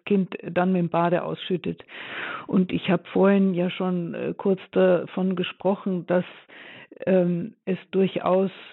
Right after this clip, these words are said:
äh, leibfeindliche und die Sexualität abwertende Strömungen in der Kirche gegeben hat und dass, äh,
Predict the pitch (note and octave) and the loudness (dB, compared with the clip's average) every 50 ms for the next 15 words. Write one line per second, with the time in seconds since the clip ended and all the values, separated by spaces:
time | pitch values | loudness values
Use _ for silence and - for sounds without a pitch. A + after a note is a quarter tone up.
0 | - - _ - - F3+ F3+ F3 E3 F3 F3+ F3 F#3 F#3+ F#3 - - - - F#3+ | -20 -20 _ -4 0 2 2 2 2 2 2 2 2 2 0 -4 -8 -4 0 2
1 | F3+ F#3+ G3+ G3+ - - G3+ F3+ - - G3 F3 F3 D#3+ E3+ F3 - E3+ E3+ - | 2 2 2 2 0 0 -2 0 0 0 2 2 2 0 -2 -4 -4 -6 -6 -4
2 | F3+ E3+ - - - F3 E3+ E3 E3 - - F#3+ F3 E3+ - - E3+ E3+ - - | -6 -6 -4 -2 0 0 2 0 -2 -2 -2 -2 0 2 2 2 0 0 -4 -6
3 | E3+ D#3+ F3+ F3+ F3+ F#3+ F#3+ - - F#3 E3 - - E3+ F3 F3 E3 - - - | -2 2 4 4 4 4 2 0 -2 -4 -2 -2 0 0 0 0 -2 -4 -12 -20
4 | - - - - - - - F#3 - - - - G#3+ A#3+ A#3+ A3+ G#3+ G3 G3 F3+ | -20 -20 -20 -20 -16 -10 -6 -6 -6 -2 2 4 4 6 6 4 4 2 2 0
5 | F3+ F#3 F#3+ F3+ F3 - A3 G#3+ G#3 - - F#3+ - F#3+ F3 - - F#3+ G3+ A#3 | 0 0 0 0 0 0 0 0 0 0 -2 -2 -4 -4 -8 -4 0 2 2 4
6 | G#3 F#3+ E3+ D#3+ E3+ F3 - - - - - E3+ E3+ - - E3 E3+ - - - | 4 2 0 0 0 -2 -4 -6 -10 -8 -6 -8 -4 -2 0 0 0 -2 -4 -12
7 | - - - - - F3 E3+ E3+ | -18 -18 -8 -2 0 2 2 2